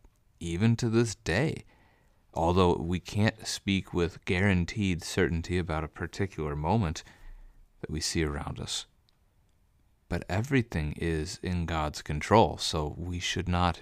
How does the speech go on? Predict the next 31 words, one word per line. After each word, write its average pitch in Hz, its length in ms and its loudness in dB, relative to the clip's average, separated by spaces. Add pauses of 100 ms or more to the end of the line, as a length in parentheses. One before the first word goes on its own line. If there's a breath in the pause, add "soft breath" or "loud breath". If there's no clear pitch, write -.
be 82 360 2 (1700 soft breath)
afraid 98 680 4 (1120)
to - 120 -6
point 98 360 4
out 95 240 6
the 80 120 -2
idea 78 300 -4
that - 200 -6
God 78 260 -4
is 85 80 -2
present, 80 500 -2 (760 soft breath)
that 87 120 -6
God 76 220 -2
is 90 180 0
working, 76 500 -6 (640)
that 82 120 -2
if 78 120 -8
a 90 40 0
nation 80 420 0
falls, 82 580 0
the 98 100 2
Lord 76 280 -2
is 98 100 0
behind 92 500 -2
it. - 200 -6
The 80 100 -8
scriptures - 580 -4
do 120 160 0
say 110 240 -2
that 101 240 -2
much. - 380 -10